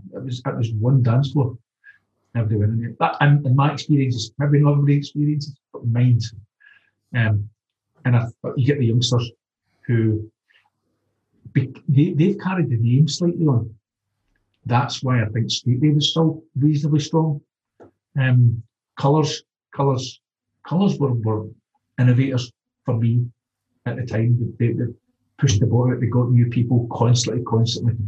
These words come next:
and it's split us into some other brands as well. Um, why are they still here? Who knows? You need to ask the punters.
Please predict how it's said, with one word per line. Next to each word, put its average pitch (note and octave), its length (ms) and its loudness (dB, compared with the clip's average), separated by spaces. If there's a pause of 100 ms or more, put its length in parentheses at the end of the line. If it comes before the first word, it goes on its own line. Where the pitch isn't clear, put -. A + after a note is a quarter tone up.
(520)
and C#3+ 120 4
it's - 160 -4
split C3+ 280 -2
us B2+ 140 0
into B2+ 320 -2 (340)
some A#2+ 200 -2
other A2+ 360 0 (800)
brands A#2+ 340 4
as G2+ 140 -2
well. G#2 340 0 (1160)
Um, A#2 500 2 (460)
why C3 180 4
are E3+ 40 2
they D3+ 80 0
still E3 260 0
here? E3 300 2 (1400)
Who A2+ 80 -6
knows? G2+ 320 -2 (840)
You C3 100 2
need B2 60 0
to B2 40 -2
ask G#2+ 200 -4
the - 60 -14
punters. C#3 340 0